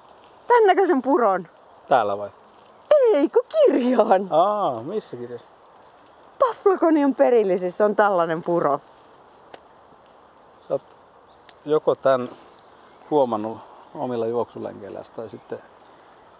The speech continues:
Speaker 2: tai sitten tää vaan kuvastaa semmoista suo-, perinteistä suomalaista
Speaker 1: Se oli, se,
Speaker 2: ikimetsäpuroa.
Speaker 1: sehän on siellä niin kuin,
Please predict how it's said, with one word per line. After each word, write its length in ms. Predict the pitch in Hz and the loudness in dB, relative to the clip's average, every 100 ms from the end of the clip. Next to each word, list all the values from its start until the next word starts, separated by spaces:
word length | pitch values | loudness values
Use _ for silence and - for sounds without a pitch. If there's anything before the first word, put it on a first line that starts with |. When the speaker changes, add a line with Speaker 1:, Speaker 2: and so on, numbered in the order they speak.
| _ | _
Speaker 2:
tai 120 | 117 | -20
sitten 140 | - - | -12 -6
tää 160 | 117 | -4
vaan 120 | 117 | -4
kuvastaa 540 | 110 131 117 - - 104 | -4 -2 -2 -2 -8 -10
semmoista 300 | - 113 - | -10 -16 -6
suo-, 140 | 131 120 | -4 -2
perinteistä 520 | - 139 120 107 - 107 | -2 -2 -2 -6 -10 -8
suomalaista 640 | 120 110 110 104 - 117 - - - | -6 -4 -4 -6 -6 -12 -14 -20 -18
Speaker 1:
Se 120 | - | 0
oli, 160 | 254 269 277 - | 2 2 0 0
se, 80 | 302 | 2
Speaker 2:
ikimetsäpuroa. 640 | 277 254 233 - 247 - 277 | 2 0 -4 -4 -4 0 2
Speaker 1:
sehän 240 | 277 269 | 2 2
on 240 | 247 247 240 | 2 0 -2
siellä 500 | 294 262 233 214 208 | -2 2 4 4 2
niin 300 | 220 214 214 | 0 -4 -4
kuin, 340 | 226 226 233 | -2 0 -2